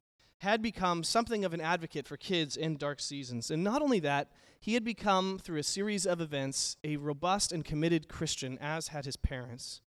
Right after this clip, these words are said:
And they spent their life talking and telling people about God's faithfulness in the midst of what felt like apparent silence,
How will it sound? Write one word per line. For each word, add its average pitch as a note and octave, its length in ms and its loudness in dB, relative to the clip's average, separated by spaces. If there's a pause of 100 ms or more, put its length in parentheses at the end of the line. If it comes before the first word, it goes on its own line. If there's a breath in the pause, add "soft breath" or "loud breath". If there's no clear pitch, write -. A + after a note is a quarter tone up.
(340)
And F#3 120 4
they F#3+ 60 8
spent C4 280 4
their A#3 120 6
life G#3 280 4
talking A3+ 480 4
and E3+ 80 0
telling A3 300 0
people F3+ 320 -2
about D3+ 260 0
God's D#3 240 0
faithfulness A3 680 0
in D#3+ 100 -2
the D3 60 0
midst F3 380 2
of C#3+ 100 2
what C#3 160 0
felt F3 320 0
like D3+ 200 0
apparent D3 480 -4
silence, - 720 -2